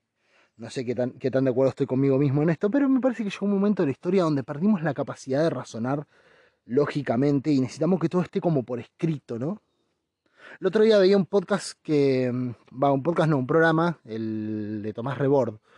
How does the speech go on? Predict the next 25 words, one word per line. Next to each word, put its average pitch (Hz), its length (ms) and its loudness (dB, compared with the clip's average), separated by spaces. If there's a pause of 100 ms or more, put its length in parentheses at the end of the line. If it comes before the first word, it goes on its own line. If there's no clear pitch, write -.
(260)
se - 100 -20
llama 117 760 -4 (400)
El 123 140 -8
Método 139 260 2
Rebord, 143 380 2 (420)
donde 135 200 0
hace 175 160 0
entrevistas 160 500 2
a 143 400 4
distintos 135 640 -2
personajes 131 580 -6
así 123 160 -10
en 131 140 -6
general 135 280 -2
de 131 80 2
YouTube 135 440 2
y 135 100 4
eso, 135 280 -2
qué 117 100 -8
sé 120 100 -8
yo, 110 180 -4
una, 104 920 -4
a, - 60 -10 (520)
a, 92 560 -8
mm, 101 180 -12